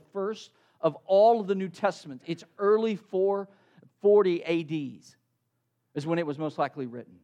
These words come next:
So that means right now, as Paul's writing, the church is in its infancy. They had the Old Testament scriptures, and that's it.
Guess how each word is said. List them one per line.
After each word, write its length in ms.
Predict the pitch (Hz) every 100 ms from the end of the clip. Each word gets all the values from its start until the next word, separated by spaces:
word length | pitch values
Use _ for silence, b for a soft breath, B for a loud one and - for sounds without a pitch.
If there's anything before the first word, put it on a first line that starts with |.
| _ _ _ _ _ _ _
So 180 | - 208
that 460 | 175 156 254 285 196
means 420 | 208 254 175 123
right 380 | 151 208 254 220
now, 400 | 185 214 202 156
as 100 | -
Paul's 480 | - 226 254 233 175
writing, 560 | 180 208 190 143 107 _ _ _ _ _ _ _ _ -
the 100 | 185
church 520 | - - 262 285 -
is 140 | 185
in 120 | 196 190
its 140 | 170
infancy. 720 | 196 226 - 147 123 - 101 _ _ _ _ -
They 160 | 240
had 200 | 262 311
the 120 | 240
Old 220 | 233 240 -
Testament 440 | 240 226 208 196
scriptures, 600 | - 233 233 - 165 143
and 100 | 151
that's 280 | 196 208 -
it. 240 | 202 -